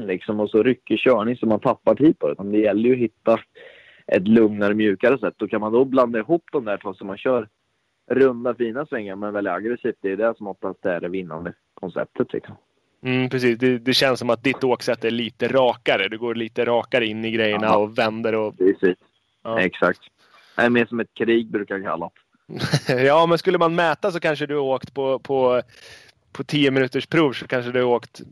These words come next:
Speaker 2: trehundra meter kortare, liksom.
Speaker 1: Ja, precis. Det är så. Men istället så var det inte lika bra tid ändå. Då förstår man
Speaker 2: <laughs>
Speaker 1: ingenting. Man tänker, jag, jag har ju,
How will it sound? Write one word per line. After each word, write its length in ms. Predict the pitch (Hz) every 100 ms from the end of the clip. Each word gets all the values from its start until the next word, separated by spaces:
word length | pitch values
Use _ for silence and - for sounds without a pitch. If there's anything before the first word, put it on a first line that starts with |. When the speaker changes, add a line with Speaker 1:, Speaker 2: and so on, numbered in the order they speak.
| _ _ - -
Speaker 2:
trehundra 340 | - 143 123 117
meter 180 | 110
kortare, 400 | - 165 - 175
liksom. 240 | 104 - 90 _ _ _ _ _ _ _ _
Speaker 1:
Ja, 200 | 95 95 - _
precis. 300 | 95 90 101 - _ -
Det 200 | 101 -
är 80 | 107
så. 160 | 110 104 - _ - - - _ _
Men 200 | 131 131
istället 420 | 127 - 120 120 117
så 80 |
var 80 | 113
det 40 | 113
inte 120 | 101
lika 160 | 104
bra 160 | 107 98
tid 200 | 101 95
ändå. 280 | 95 120 110
Då 140 | 110
förstår 180 | - 147
man 80 | 151
Speaker 2:
<laughs> 400 | - 190 - -
Speaker 1:
ingenting. 200 | - -
Man 200 | - -
tänker, 220 | - 107
jag, 220 | 117 120
jag 140 | 127 135
har 80 |
ju, 120 | 139